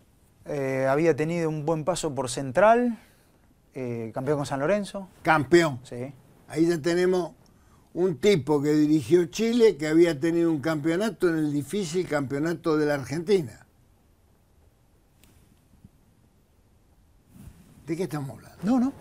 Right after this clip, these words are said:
Speaker 1: está clara la postura.
Speaker 2: <laughs> Sí.
Speaker 1: Ernesto, le voy a hacer la
Speaker 2: Sí, usted,
Speaker 1: última.
Speaker 2: porque vos me, sí, y bueno, ¿y quién si no? Mirá, yo te digo una cosa. Pizzi hizo lo mismo que Sampaoli, con el mismo equipo, este,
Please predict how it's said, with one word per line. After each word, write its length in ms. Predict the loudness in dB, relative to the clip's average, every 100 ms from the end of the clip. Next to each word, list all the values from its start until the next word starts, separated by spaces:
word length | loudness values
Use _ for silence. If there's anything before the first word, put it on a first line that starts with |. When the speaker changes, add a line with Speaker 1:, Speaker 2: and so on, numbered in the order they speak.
| -12
Speaker 1:
está 260 | -6 -2 2
clara 240 | 4 4
la 140 | 4 -2
postura. 420 | -6 -4 -6 -8
Speaker 2:
<laughs> 280 | -12 -12 -4
Sí. 140 | 0 0 -4 -20 -20 2
Speaker 1:
Ernesto, 360 | 4 4 6 6
le 80 |
voy 80 | 6
a 40 | 4
hacer 160 | 4
la 80 | 6
Speaker 2:
Sí, 100 | 6
usted, 200 | 6 2
Speaker 1:
última. 220 | 0 -2 -4
Speaker 2:
porque 180 | 0
vos 180 | 0 0
me, 140 | -2 -8 -14 -16
sí, 200 | -8 -4
y 20 |
bueno, 220 | 0 2 0
¿y 80 |
quién 340 | 4 4 4 2
si 180 | -4 -6
no? 240 | -6 -12 _ -20 -10
Mirá, 240 | 0 0
yo 180 | 0 -2
te 100 | 2
digo 120 | 2
una 140 | 2 -2
cosa. 480 | -2 -2 -4 -6 -12 -20 _ _ -8
Pizzi 380 | -2 -2 0 2 2
hizo 240 | 2 0
lo 140 | 0 0
mismo 400 | 0 0 0 -2
que 80 |
Sampaoli, 840 | 0 -2 2 2 2 0 -4 -6 -10 _ _ _ _ _ _ _ _ -10
con 180 | -6 -2
el 140 | 2
mismo 340 | 4 6 6
equipo, 640 | 4 4 2 0 -8 -10 -14 _ _ _ _ _ _ _ _ _
este, 540 | -4 0 2 2 0